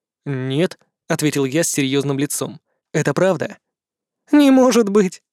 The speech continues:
усмехнулась Аманита и снова двинулась вперед. «Путь на поверхность из подземелья был утерян тысячи лет назад.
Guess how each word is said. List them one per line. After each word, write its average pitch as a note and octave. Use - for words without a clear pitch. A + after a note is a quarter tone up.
усмехнулась D#3
Аманита F#3
и F#3+
снова F3
двинулась C3
вперед. -
«Путь B3
на A#3
поверхность A3
из A3+
подземелья A3+
был G3+
утерян A3
тысячи B3
лет F3+
назад. E3+